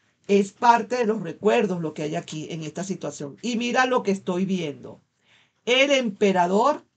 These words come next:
regresando. Eso es lo que me quieren decir que, como consejo o advertencia,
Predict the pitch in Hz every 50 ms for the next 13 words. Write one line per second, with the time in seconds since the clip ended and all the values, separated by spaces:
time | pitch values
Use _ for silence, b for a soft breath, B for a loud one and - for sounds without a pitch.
0 | _ - 170 196 208 196 190 185 175 175 170 - 180 180 175 160 156 147 143 -
1 | b b b b b b b b - 214 220 214 214 233 226 247 247 262 254 -
2 | - 214 190 180 185 - 190 185 196 220 226 208 196 196 - 226 247 254 202 196
3 | - - 220 220 226 262 - - _ _ _ _ - 185 180 180 175 - 185 165
4 | 160 165 - 226 247 262 269 254 220 208 185 160 170 170 143 - - 247 262 269
5 | 214 190 202 175 147